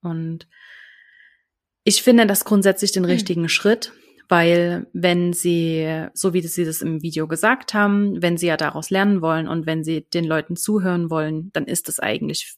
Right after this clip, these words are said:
Speaker 1: meiner Meinung nach der einzige logische, richtige Schritt. Was aber völlig unnötig ist, sind diese Gewaltandrohungen, die da passiert sind. Ähm, da muss man einfach ganz klar differenzieren.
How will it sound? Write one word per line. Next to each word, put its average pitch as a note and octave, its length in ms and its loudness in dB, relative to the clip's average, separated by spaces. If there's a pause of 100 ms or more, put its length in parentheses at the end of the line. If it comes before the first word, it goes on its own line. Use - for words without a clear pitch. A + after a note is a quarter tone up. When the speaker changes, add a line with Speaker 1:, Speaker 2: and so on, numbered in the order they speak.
(100)
Speaker 1:
meiner F#3+ 300 2
Meinung D#3+ 300 -4
nach D#3 180 -8
der - 160 -4
einzige E3 440 -4
logische, E3 560 -4 (500)
richtige - 380 -4
Schritt. - 500 0 (680)
Was F3 200 0
aber F3 220 -2
völlig G3 600 4 (100)
unnötig F#3 640 4
ist, - 460 -4
sind F3 260 -2
diese D#3+ 680 -2
Gewaltandrohungen, E3 1120 -2
die - 80 -6
da D#3 140 -2
passiert E3 480 -6
sind. E3 400 -8 (520)
Ähm, E3 320 -4
da D#3+ 120 -4
muss D#3+ 180 -6
man D#3 100 -6
einfach D#3+ 300 -10
ganz - 260 -8
klar D3+ 440 -10
differenzieren. D3+ 880 -10